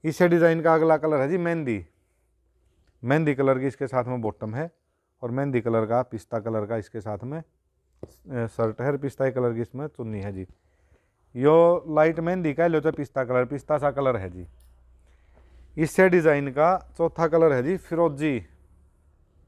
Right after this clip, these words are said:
फिरोजी कलर का सूट, फिरोजी कलर की बॉटम, रेट सात सौ पचास, courier चार्ज फ्री, और ब्रांड है जिसका प्राची।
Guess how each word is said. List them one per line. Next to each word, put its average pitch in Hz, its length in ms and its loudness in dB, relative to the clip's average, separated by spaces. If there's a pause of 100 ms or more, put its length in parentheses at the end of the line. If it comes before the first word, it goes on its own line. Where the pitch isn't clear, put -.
(1120)
फिरोजी 151 360 4
कलर 156 280 4
का 147 120 4
सूट, 156 340 -6 (1600)
फिरोजी 147 360 0
कलर 147 240 2
की 147 100 0
बॉटम, 151 560 -4 (140)
रेट 135 360 2 (480)
सात - 280 -4
सौ 170 120 -4
पचास, 160 460 -2
courier 143 260 2
चार्ज 139 320 0
फ्री, 156 340 -6
और 147 220 -4
ब्रांड 139 360 2
है 135 100 0
जिसका 139 360 -6
प्राची। 131 540 -2